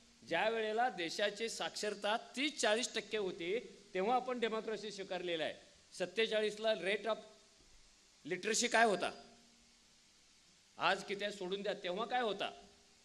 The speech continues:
साक्षरता खूप कमी होती आणि ह्या कमी साक्षर असलेल्या देशाच्या खांद्यावर लोकशाही आलेली होती, त्याच्या हातात राज्यघटना आली होती.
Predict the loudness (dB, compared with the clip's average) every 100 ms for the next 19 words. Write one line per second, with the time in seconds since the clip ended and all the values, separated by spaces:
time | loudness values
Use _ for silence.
0 | -20 -20 -20 -20 -20 _ -20 -20 -20 -20
1 | -20 -18 -2 -2 2 0 2 0 -2 -2
2 | -4 -2 2 4 6 4 6 4 4 0
3 | -14 -10 0 4 6 8 6 6 4 6
4 | 6 4 4 4 6 6 4 2 4 4
5 | 4 4 4 2 0 0 0 2 2 4
6 | 0 -2 -10 -2 2 2 6 8 10 8
7 | 4 2 0 -4 -10 -14 -20 -20 -20 -20
8 | -20 -20 -20 -18 -4 4 6 6 4 6
9 | 4 6 6 4 4 4 6 6 6 2
10 | 2 -4